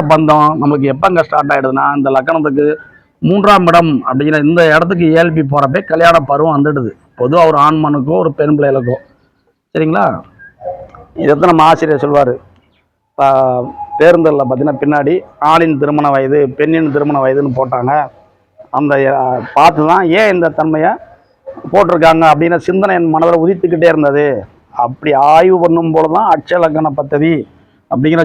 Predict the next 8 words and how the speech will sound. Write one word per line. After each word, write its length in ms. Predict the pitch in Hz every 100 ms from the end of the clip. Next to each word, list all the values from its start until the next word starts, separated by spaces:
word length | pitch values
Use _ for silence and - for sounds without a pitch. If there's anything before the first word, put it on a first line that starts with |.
| 135
ஜோடம் 420 | 165 175 160 156 120 - - 139
வளரும் 380 | 170 170 160 131 135 -
அப்படிங்கிறத 400 | 135 147 139 156 165 165
ஏன் 180 | 208 185 160
வயசுக்கு 420 | 214 220 190 180 165
முக்கியத்துவம் 440 | 170 160 165 151
கொடுத்தாங்க 380 | 143 135 135 139 143 113 - _ _ _ _ - 135
ஆணுக்கோ 320 | 156 160 151